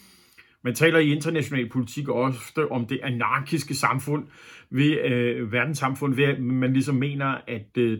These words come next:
det er et anarki derude. Øh, der er ikke nogen, der styrer verden, men der er en ting, der er helt sikkert. Der er noget geografi, der gør, at vi, der er nogle ting, vi kan gøre, nogle ting, vi ikke kan gøre. Men i perioden seksten hundrede niogtredive til atten hundrede treoghalvtreds,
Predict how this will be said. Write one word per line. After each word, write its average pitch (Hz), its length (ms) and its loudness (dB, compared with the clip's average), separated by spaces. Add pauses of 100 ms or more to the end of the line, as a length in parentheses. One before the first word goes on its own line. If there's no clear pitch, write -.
det - 20 -12
er 120 60 0
et 113 120 -8
anarki 135 520 0
derude. 165 540 2 (280)
Øh, 127 360 2
der 127 60 2
er 110 80 2
ikke 160 180 -2
nogen, 151 400 0
der 101 180 -2
styrer 180 460 4
verden, 151 640 0 (460)
men 139 420 2
der 139 60 -2
er 139 40 0
en 185 180 0
ting, 165 200 -2
der 143 60 0
er 127 40 0
helt 147 180 -4
sikkert. 139 260 -4
Der 143 60 -2
er 139 40 2
noget 139 200 4
geografi, 143 600 -2
der 156 100 0
gør, 131 220 2
at 147 340 -2
vi, 127 140 -6 (440)
der 120 80 -4
er 143 40 -2
nogle 143 160 0
ting, 151 220 0
vi 139 40 -6
kan 139 140 -2
gøre, 110 180 0
nogle 123 160 -4
ting, 117 220 -6
vi 101 60 -10
ikke - 100 -18
kan - 140 -20
gøre. - 180 -16 (1400)
Men 143 120 2
i 143 120 0
perioden 156 420 2
seksten 151 440 -4
hundrede 143 240 0
niogtredive 139 800 -4
til 135 260 -4
atten 117 220 -4
hundrede 123 240 -4
treoghalvtreds, 120 720 -8